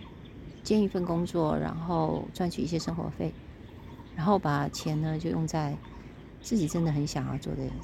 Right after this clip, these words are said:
这件事情上，这样也可以啊。好，今天我又随便跟大家拉拉杂杂说一些，那就说是，就把它当作说走一，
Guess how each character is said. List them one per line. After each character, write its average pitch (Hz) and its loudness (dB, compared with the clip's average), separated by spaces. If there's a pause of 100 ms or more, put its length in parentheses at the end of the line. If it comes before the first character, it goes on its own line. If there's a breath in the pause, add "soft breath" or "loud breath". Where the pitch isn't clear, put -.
(160)
这 - -4
件 151 2
事 - 0
情 - -2
上， - 0 (600)
这 - 2
样 247 8
也 151 4
可 143 -2
以 143 0
啊。 127 -6 (2250)
好， 175 2
今 214 4
天 208 8
我 180 6
又 185 4
随 175 0
便 165 4
跟 160 2
大 156 2
家 151 2
拉 147 2
拉 147 2
杂 127 2
杂 117 0 (180)
说 151 2
一 147 6
些， 139 0 (520)
那 170 6 (320)
就 214 8
说 185 6
是， 180 2 (1040)
就 - -2
把 180 0
它 156 6
当 165 4
作 165 6
说 156 4
走 - -2
一， 156 0